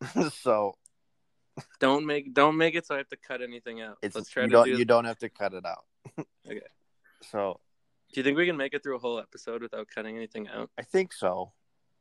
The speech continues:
Speaker 2: Okay.
Speaker 1: So my brother, I had, it was, like, a couple weeks ago, I texted my brother, uh, in the morning 'cause I had a bad dream about him that he, like,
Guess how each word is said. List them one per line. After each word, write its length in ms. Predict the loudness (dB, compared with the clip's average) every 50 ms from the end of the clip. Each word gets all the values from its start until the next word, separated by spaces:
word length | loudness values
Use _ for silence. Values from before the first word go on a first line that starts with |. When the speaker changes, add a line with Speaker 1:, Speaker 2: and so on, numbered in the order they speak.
| _ -8
Speaker 2:
Okay. 220 | -8 -6 -4 -6 -6 -4
Speaker 1:
So 340 | 0 2 2 2 2 0 -4 _ _ _ _
my 180 | -2 -2 0 0
brother, 580 | 0 0 2 2 2 2 0 -2 -2 -2 -4 -6 -8 _ _ _ -8
I 120 | -8 -8
had, 340 | -4 0 0 0 0 0 -4 -10 -20 _ _ _ _ _ _ _ _ _ _ _ _ _ _ _ _ _ _ _ _ _ -20 -20 -20 -20 -20 -16 -12
it 60 | -10
was, 180 | -8 -8 -6 -6
like, 160 | -6 -8 -8 _
a 40 |
couple 240 | -8 -8 -6 -6 -6
weeks 240 | -6 -6 -8 -8 -8
ago, 200 | -2 0 2 2
I 120 | 2 0 -2 -4 -6 -6
texted 280 | -6 -6 -6 -10 -10 -6
my 120 | -4 -4 -4
brother, 500 | -4 -4 -6 -6 -6 -8 -12 -14 -14 -16 _ _ _ _ _ _ _ _ _ _ _ _ _ -10 -8
uh, 340 | -6 -6 -6 -6 -8 -12 -16 -20 -20 _ _ _ _ _ _ _ _ _ _ _ _ _ _ _ _ _ _ _
in 100 | -16 -14
the 60 | -12 -10
morning 440 | -6 -4 -4 -4 -4 -4 -6 -8 -8
'cause 180 | -8 -2 2
I 80 | 2 4
had 160 | 4 4 2
a 60 | 2
bad 360 | 0 0 2 2 2 2 0 -4
dream 300 | -6 -6 -6 -6 -6 -8
about 300 | -4 -2 0 0 -2 -2
him 140 | -6 -8
that 160 | -8 -8 -8 -6
he, 160 | -6 -6 -6
like, 240 | -6 -8 -10 -12 -14